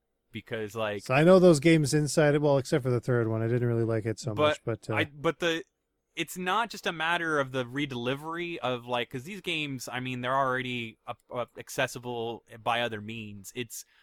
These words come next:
Speaker 1: like, what have you done to optimize this for the current format? What quality of life
Speaker 2: Yeah.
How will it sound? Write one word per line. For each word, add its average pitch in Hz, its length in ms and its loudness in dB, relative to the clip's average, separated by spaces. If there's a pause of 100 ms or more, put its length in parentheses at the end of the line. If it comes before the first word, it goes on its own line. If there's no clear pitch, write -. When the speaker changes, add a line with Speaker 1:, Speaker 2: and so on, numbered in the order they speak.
(200)
Speaker 1:
like, 117 220 -4
what 127 360 0
have 160 120 -2
you 160 200 -14
done 135 340 0
to 127 160 -4
optimize 120 760 -4
this 113 300 -6
for 110 260 -10
the 104 80 -10
current 120 380 -10
format? 104 420 -8
What 131 140 -8
quality 127 400 -4
of 110 160 -6
life 151 240 0
Speaker 2:
Yeah. 98 60 -12